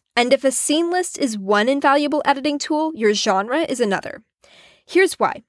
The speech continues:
The genre of your book is the blueprint for the structure of your book. It will give you objective measures of what your story needs to include and what your readers expect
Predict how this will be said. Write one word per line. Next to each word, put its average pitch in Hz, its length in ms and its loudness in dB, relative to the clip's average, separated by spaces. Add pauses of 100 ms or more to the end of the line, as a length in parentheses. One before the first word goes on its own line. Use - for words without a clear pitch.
(360)
The 262 140 4
genre 294 560 2
of 349 100 -2
your 330 120 0
book - 420 -4
is 233 160 -8
the 226 100 0
blueprint 320 760 0
for 254 280 4
the 254 80 -4
structure 220 720 -2
of - 140 -10
your 85 100 -8
book. - 400 -8 (320)
It - 140 2
will 330 100 4
give 247 180 0
you - 160 -4
objective 302 720 0
measures 190 460 -2
of 185 160 -6
what 190 300 0
your 330 100 0
story 294 340 0
needs 226 300 -2
to 285 100 -2
include 190 520 0
and 190 200 -4
what 233 280 0
your 254 100 0
readers 214 380 0
expect - 580 -2